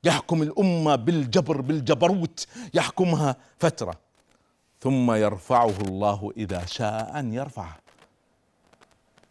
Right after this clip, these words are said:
العجيب في هذا الحديث الذي وصف لنا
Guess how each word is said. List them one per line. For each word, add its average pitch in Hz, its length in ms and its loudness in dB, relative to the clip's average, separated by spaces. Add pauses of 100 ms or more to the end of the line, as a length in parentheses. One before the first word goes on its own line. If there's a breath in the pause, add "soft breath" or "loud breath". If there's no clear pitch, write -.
(340)
العجيب 135 600 -2
في 113 160 -4
هذا 120 200 0
الحديث 135 460 0 (540 loud breath)
الذي 180 400 4
وصف 196 380 4
لنا 190 340 6